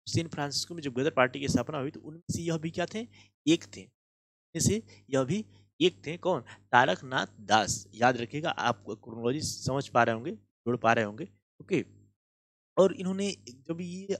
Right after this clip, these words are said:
आए ना वहाँ से, तो I think तो पन्द्रह सोलह के आसपास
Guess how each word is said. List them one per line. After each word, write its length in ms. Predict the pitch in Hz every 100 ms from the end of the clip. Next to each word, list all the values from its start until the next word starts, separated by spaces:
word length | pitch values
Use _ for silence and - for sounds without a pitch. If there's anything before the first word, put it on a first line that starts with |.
| -
आए 120 | 139
ना 140 | 160 127
वहाँ 240 | 120 127
से, 240 | 123 113 - - _ _ _
तो 180 | 180 180 -
I 60 |
think 260 | 151 170 165 147 - _ _ _ -
तो 320 | 151 156 135 - - - - - _ _ _ _ - - - - _ _ _ 139
पन्द्रह 180 | 160
सोलह 160 | 165 143
के 100 | 135
आसपास 360 | 127 160 -